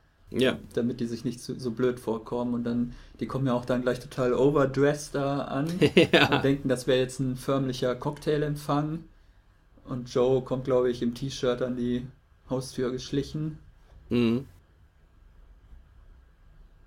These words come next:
Speaker 2: Ja, und dann
Speaker 1: Tja.
Speaker 2: ist plötzlich so ein intimes Gespräch oder offenes Gespräch zwischen Gordon und Joe,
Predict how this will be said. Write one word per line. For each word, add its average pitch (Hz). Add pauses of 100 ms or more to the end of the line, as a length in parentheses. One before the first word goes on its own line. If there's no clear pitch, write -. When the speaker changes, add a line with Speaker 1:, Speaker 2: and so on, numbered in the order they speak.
(140)
Speaker 2:
Ja, 147
und 143
dann 139
Speaker 1:
Tja. 127
Speaker 2:
ist 113
plötzlich 147
so 143
ein 143 (680)
intimes 147
Gespräch 143
oder 135
offenes -
Gespräch 143
zwischen 143
Gordon 139
und 127
Joe, 170